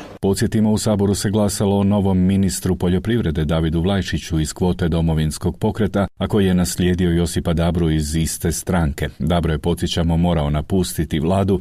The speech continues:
a nakon što je otkrivena njegova ljubav prema obijesnom pucanju iz pištolja i poluautomatskog oružja u blizini naselja, zbog čega se našao i pod istragom koja traje.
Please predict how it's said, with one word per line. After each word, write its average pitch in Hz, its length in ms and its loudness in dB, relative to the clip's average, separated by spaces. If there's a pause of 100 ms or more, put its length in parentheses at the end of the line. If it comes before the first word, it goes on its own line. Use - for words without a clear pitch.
a 98 80 2
nakon 92 280 2
što 90 160 -2
je 92 60 2
otkrivena 90 540 2
njegova 82 360 2
ljubav 85 440 2
prema 82 420 0
obijesnom 85 580 0
pucanju 85 500 0
iz 73 120 -4
pištolja 95 540 0
i 82 140 2
poluautomatskog 82 1000 0
oružja 92 540 2
u 85 120 2
blizini 90 500 2
naselja, 95 560 2 (120)
zbog 104 260 -2
čega 104 260 0
se 127 140 -2
našao 101 440 2
i 95 60 0
pod 95 180 0
istragom 85 500 0
koja 87 220 0
traje. 76 320 -4